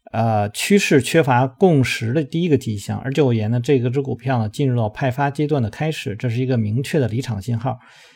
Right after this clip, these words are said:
该去寻找趋势尚未完好的下一个交易对象。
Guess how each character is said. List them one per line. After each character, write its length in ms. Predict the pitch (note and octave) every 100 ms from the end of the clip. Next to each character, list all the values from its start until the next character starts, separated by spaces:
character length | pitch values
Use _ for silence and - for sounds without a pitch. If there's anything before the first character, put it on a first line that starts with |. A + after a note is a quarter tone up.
| _ -
该 200 | F3 F3+
去 220 | F3+ E3
寻 300 | A#2+ C3 C3+
找 200 | D#3 A2+
趋 240 | G2 - D#3
势 200 | D3+ C3+
尚 240 | - D3
未 100 | B2+
完 220 | G#2+ A#2
好 160 | C3+ A#2+
的 100 | F#2+
下 400 | - F3+ D3 A#2+
一 180 | G#2+ G#2+
个 280 | - B2+ G2+
交 180 | A#2+
易 80 | A2+
对 140 | A2+ A2+
象。 260 | - B2